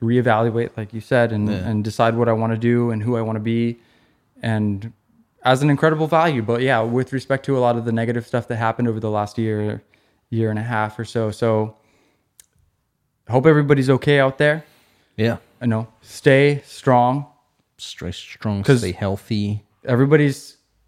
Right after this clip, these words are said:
Speaker 1: still out here rooting for you
Speaker 2: Yeah.
Speaker 1: and rooting for each other, 'cause we're all a big part of this human experience.
Speaker 2: Yeah.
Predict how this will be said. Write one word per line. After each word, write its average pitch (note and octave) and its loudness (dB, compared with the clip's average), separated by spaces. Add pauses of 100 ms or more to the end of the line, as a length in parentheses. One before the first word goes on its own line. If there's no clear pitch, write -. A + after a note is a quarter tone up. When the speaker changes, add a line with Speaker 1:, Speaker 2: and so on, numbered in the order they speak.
(140)
Speaker 1:
still D#3 4
out C#3 6
here C#3 2
rooting C3+ 0
for B2+ 0
you C3+ -2 (460)
Speaker 2:
Yeah. G2+ -8
Speaker 1:
and A#2 0
rooting C3 0
for B2+ 0
each A#2+ -2
other, C#3+ 0 (380)
'cause B2+ -2
we're B2+ 2
all C3 6
a C3+ 2
big C#3 0
part C#3 2
of B2 -4
this - -6 (540)
human C#3+ 4
experience. C#3+ 0
Speaker 2:
Yeah. F#2+ -10